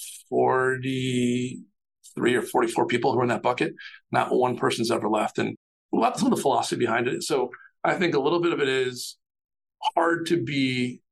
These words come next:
thirty-five-year-old and looking at the founder who's forty-six and say, "When do I get my chance?" But having the different verticals, healthcare, food and beverage, business services, industrials, my most talented healthcare vice presidents went on to become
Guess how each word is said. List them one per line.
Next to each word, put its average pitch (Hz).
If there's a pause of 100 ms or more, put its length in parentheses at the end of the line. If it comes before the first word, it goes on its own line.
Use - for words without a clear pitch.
(280)
thirty-five-year-old 123
and 113
looking 120
at 120
the 110
founder 113
who's 104
forty-six 120
and 113
say, 110
"When 110
do 123
I -
get 113
my 104
chance?" - (720)
But 120
having 147
the 143
different 131
verticals, 135
healthcare, 120
food 123
and 117
beverage, 117
business 117
services, 113
industrials, 117
my 120
most 120
talented 117
healthcare 123 (760)
vice -
presidents 120 (320)
went 127
on 123
to 117
become 117